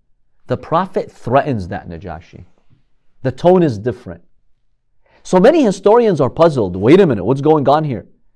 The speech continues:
If he's a believer, his position was very favorable. Why does the Prophet, you know, threaten him like that?" So when we, when we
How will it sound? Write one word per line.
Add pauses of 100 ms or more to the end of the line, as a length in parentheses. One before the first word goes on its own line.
(180)
If
he's
a
believer, (480)
his
position
was
very
favorable.
Why
does
the
Prophet, (360)
you
know, (420)
threaten
him
like
that?" (840)
So
when
we,
when
we